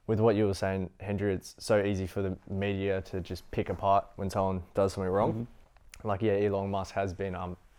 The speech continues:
Speaker 1: in the firing squad a bit recently as well. So it's like,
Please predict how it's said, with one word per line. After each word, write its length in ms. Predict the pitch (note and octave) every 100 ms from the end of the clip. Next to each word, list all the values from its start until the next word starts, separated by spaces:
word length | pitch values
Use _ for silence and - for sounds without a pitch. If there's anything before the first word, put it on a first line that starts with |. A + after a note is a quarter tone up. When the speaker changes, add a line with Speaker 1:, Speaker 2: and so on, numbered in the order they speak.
| -
Speaker 1:
in 100 | A2
the 80 | G2
firing 320 | G#2+ G2+ G2+
squad 300 | F#2 - F#2+
a 20 | F2+
bit 220 | G#2 -
recently 520 | F#2+ F#2 G2 F#2 F#2+
as 140 | F#2 G2
well. 220 | F#2+ F#2
So 280 | - G2 F2+ - - - -
it's 160 | F#2+ -
like, 220 | F#2+